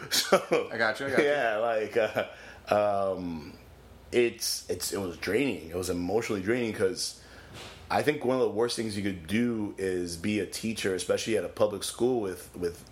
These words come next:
Speaker 1: big, um, classroom sets, like, you know, forty to fifty students. And I think the worst thing you could do is care.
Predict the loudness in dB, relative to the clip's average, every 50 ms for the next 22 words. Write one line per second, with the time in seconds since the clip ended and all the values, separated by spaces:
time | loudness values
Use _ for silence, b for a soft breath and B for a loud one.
0 | -14 -12 -8 -2 0 2 2 2 0 0 -2 0 0 0 0 -2 -2 -4 -6 -8
1 | -8 -4 -4 -2 -2 0 0 0 -2 -2 -4 -6 -6 -6 -4 -4 -4 -4 -4 -4
2 | -4 -4 -4 -4 -4 -4 -6 -6 -6 -8 -12 -14 -2 0 2 2 2 0 -4 -2
3 | -2 -2 0 0 -2 -2 -2 -4 B B B B B B B -4 0 2 2 2
4 | 2 0 -4 -6 -4 -4 -4 -2 -2 -4 -2 -2 0 0 0 0 0 -2 0 2
5 | 2 2 0 0 -4 -6 -6 -2 -2 -2 -2 -2 -4 -2 -2 -2 -2 -2 -4